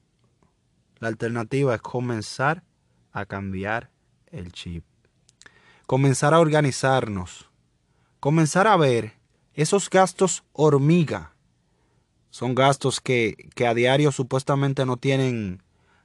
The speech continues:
no tienen importancia. Ah, que déjame, déjame yo darme un gusto. Al final, ¿qué son treinta pesos? Pero treinta pesos diarios por, por algo que no es necesario,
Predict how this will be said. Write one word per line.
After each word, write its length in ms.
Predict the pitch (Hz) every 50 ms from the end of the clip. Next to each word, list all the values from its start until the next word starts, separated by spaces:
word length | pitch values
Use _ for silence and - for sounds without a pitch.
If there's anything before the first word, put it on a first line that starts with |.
| _ -
no 100 | 120 110
tienen 280 | - 139 143 143 139
importancia. 840 | 131 127 - 120 107 110 - 165 202 196 151 117 - 98 90 90 - _ _ _ _ _ _ _ _
Ah, 160 | - 139 170
que 280 | 175 165 139 131 117 113
déjame, 680 | 120 139 147 170 175 170 165 165 160 160 160 156 160 - - - _ _ _
déjame 240 | - 175 220 262 302
yo 80 | 294 262
darme 200 | 254 247 247 233
un 60 | 220
gusto. 240 | 233 262 214 160 139
Al 60 | 131
final, 420 | - - 143 139 151 180 196 190 - _ _ _ _ _
¿qué 120 | - 208
son 200 | 220 - 226 190
treinta 320 | 165 151 151 147 139 127 104
pesos? 340 | - - - - - - _ _ _ _ _ _ _ _ _ _ _ _
Pero 220 | - 110 110 110 104
treinta 360 | 104 110 117 127 127 135 127
pesos 340 | - 135 127 - 135 113 110
diarios 520 | 107 110 110 104 101 98 92 98 104 110 _ _ _ _ _ _ -
por, 300 | - 104 101 104 113 -
por 200 | - - 113 104
algo 220 | 110 117 123 135 135
que 120 | - 120
no 160 | 113 113 113
es 140 | 117 - -
necesario, 640 | 131 135 131 - 143 135 - 127 117 107 104 110